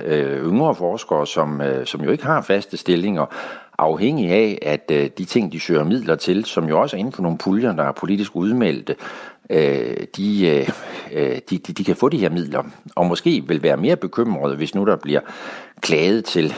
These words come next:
til institutlederne eller andre over deres udtalelser, som man jo også nogle gange oplever, der er nogen, der gør,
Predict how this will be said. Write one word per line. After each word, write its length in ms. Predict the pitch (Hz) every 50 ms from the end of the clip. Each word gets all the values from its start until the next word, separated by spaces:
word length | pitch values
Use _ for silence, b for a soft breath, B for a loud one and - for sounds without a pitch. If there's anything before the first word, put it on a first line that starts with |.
| - - -
til 160 | - 85 80
institutlederne 800 | 76 71 - - - - 107 107 - 113 113 92 85 80 76 76
eller 100 | 71 65
andre 280 | 62 71 87 98 95 82
over 200 | 85 85 85 78
deres 240 | 69 65 67 -
udtalelser, 640 | 80 82 85 - - 95 80 71 69 - - 71 65
som 180 | - - 76
man 140 | 69 67 65
jo 60 | - -
også 160 | 135 - 175
nogle 100 | 160 147
gange 200 | - 98 90 82
oplever, 400 | 87 95 - 101 85 69 67 65
der 80 | 65 67
er 60 | 67 64
nogen, 200 | 64 73 85 -
der 60 | -
gør, 260 | - 60 62 -